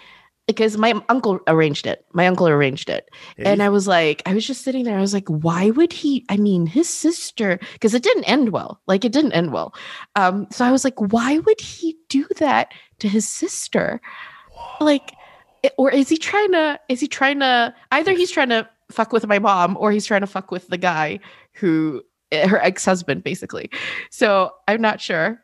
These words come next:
Speaker 1: what,
Speaker 2: That guy probably
Speaker 1: <laughs>
Speaker 2: owed him,
Speaker 1: what
Speaker 2: like,
Speaker 1: he
Speaker 2: twenty
Speaker 1: was
Speaker 2: bucks and he wanted to
Speaker 1: thinking.
Speaker 2: fuck with him. That's so gangster.
Speaker 1: Yeah. <laughs>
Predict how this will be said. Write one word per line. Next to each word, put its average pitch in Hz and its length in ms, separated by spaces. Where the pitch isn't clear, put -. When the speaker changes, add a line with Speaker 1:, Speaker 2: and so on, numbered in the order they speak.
Speaker 1:
what, 170 140
Speaker 2:
That 143 100
guy 156 240
probably 180 300
Speaker 1:
<laughs> - 40
Speaker 2:
owed - 20
him, 370 60
Speaker 1:
what 147 200
Speaker 2:
like, 127 180
Speaker 1:
he 440 60
Speaker 2:
twenty 139 180
Speaker 1:
was 123 80
Speaker 2:
bucks 131 280
and 120 100
he - 20
wanted 120 140
to 117 80
Speaker 1:
thinking. - 100
Speaker 2:
fuck 123 220
with 113 120
him. 101 200
That's - 200
so 143 280
gangster. 127 280
Speaker 1:
Yeah. 370 240
<laughs> 427 60